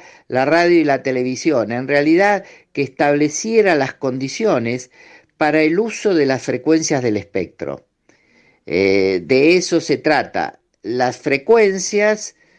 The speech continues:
eh, son limitadas, eh, y el Estado o los Estados, según tratados internacionales,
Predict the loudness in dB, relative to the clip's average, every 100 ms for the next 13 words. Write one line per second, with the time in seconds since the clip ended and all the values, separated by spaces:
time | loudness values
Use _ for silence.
0 | _ _ -14 -8 -4 -4 -6 0 2 2
1 | 0 -2 -4 -4 -2 -2 -2 -2 0 2
2 | 0 -2 -6 -16 -20 _ _ _ _ _
3 | _ -8 -4 -2 0 0 0 -2 -4 -2
4 | -2 -2 -2 0 0 2 0 -2 -2 0
5 | 2 2 4 4 4 2 0 -4 -4 -2
6 | 0 0 -2 -4 -6 -6 0 0 0 -2
7 | -2 0 2 2 -2 -6 -6 -4 -4 -6
8 | -6 -6 -4 -2 -2 -4 -8